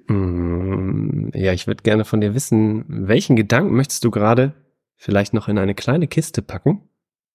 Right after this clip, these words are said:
mm, auf den du dann später wieder zurückgreifen kannst. Aber jetzt eben, äh, der Gedanke zwar noch da ist,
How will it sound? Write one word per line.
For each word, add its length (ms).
mm, 60
auf 200
den 260
du 480
dann 140
später 400
wieder 180
zurückgreifen 600
kannst. 380
Aber 360
jetzt 420
eben, 500
äh, 200
der 120
Gedanke 380
zwar 160
noch 140
da 240
ist, 240